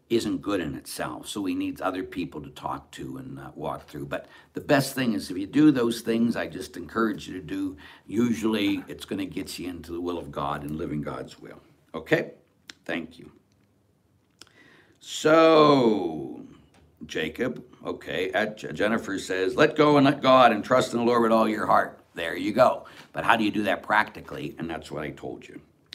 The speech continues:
Barbara, "Hello, Father. My ex-husband passed away today." Well, I'm sorry about that, Barbara. Please pray that he gets to see Jesus. He was not very religious. And, um,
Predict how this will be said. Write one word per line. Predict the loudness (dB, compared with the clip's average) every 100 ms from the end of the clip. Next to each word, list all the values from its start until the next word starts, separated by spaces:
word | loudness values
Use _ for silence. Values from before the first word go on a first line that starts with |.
| -8
Barbara, | 0 2 2 -2 -2
"Hello, | 6 8 8
Father. | 8 8 8
My | 4 4
ex-husband | 2 0 2 -2
passed | -2 -4 -4
away | -6 -6
today." | -6 -8 -10 -12 _ _ _ _
Well, | -8 -6
I'm | -6
sorry | -6 -6 -6 -8
about | -12 -16 -16
that, | -18 -16
Barbara. | -14 -12 -10 -10 -12 _ _ _
Please | -4 -4 -4
pray | -4 -4 -2
that | -2 -4
he |
gets | -8 -12 -12
to | -12
see | -8 -10
Jesus. | -8 -8 -8 -8 -12
He | -12
was | -10 -8
not | -6 -6
very | -8 -8 -8
religious. | -10 -12 -18 -18 -20 -20 -20 _ _ _ _ _ _ _ -8
And, | -6 -8 -14 -20 -20 _ _ _ _ _ -10
um, | -10 -10 -14 -18